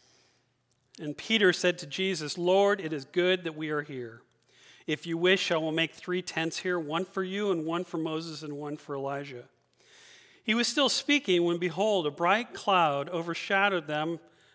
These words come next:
and a voice from the cloud said, 'This is my beloved Son, with whom I am well pleased. Listen to him.' When the disciples heard this, they fell on their faces and were terrified.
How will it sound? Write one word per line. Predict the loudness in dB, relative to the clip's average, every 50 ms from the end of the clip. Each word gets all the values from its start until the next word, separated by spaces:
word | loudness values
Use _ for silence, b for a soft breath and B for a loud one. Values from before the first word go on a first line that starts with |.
| b
and | b 2 2
a | 2
voice | 2 0 0 0 2 2 0 -2
from | -4 -2 -2
the | -2
cloud | -2 -2 -2 2 4 4 4 2
said, | 0 -4 -4 -2 0
'This | 0 0 0 -2 -8
is | -10 -10 -4
my | -4 -4 -4
beloved | -4 -6 -6 -4 -4 -4 -4 -6
Son, | -10 -10 -8 -6 -6 -6 -6 -8 -12 -16 _ _ _ b b b b b b b b b b -2
with | 0 0 0 0 -4 -6
whom | -4 -2 -2 -2 -2 -4
I | -4 -2
am | -4 -4 -4
well | -6 -6 -8 -8
pleased. | -10 -10 -10 -8 -8 -6 -8 -10 -10 -12 -14 -18 -20 _ _ _ _ _ _ _ -4
Listen | -2 -2 -2 -2 -6 -8 -10
to | -10 -10 -10 -12
him.' | -12 -14 -16 -20 _ _ _ _ _ _ _ _ _ _ b b b b b b b b b b b b b b b
When | 0 2 2
the | 2 0
disciples | 0 0 4 6 6 6 6 2 -2 -2
heard | 0 2 2 2 4 2
this, | 0 0 0 -2
they | -4 -4
fell | -4 -2 -2 0 2 2 2
on | 2 0
their | -2 -2
faces | -2 -2 -2 -2 -2 -4 -8 -8 -8 -6
and | -6 -6
were | -6 -6
terrified. | -8 -8 -8 -6 -6 -4 -6 -6 -8 -10 -10 -10 -10 -12